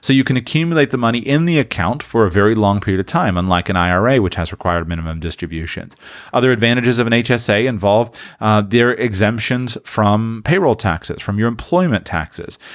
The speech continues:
If you contribute to an H S A through an employer deduction, the money that goes into it is completely exempt from your employment taxes. That, and that saves you,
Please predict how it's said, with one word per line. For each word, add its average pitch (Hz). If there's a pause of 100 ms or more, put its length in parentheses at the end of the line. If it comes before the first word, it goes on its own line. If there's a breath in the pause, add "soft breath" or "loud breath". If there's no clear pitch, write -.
(180 loud breath)
If 120
you 120
contribute 127
to 123
an 107
H 104
S 107
A 95
through 139
an 113
employer 104
deduction, 90 (320 loud breath)
the 120
money 123
that 123
goes 113
into 117
it 110
is 107
completely 117
exempt 98
from 95
your 98
employment 123
taxes. -
That, 92
and 87
that -
saves 98
you, 104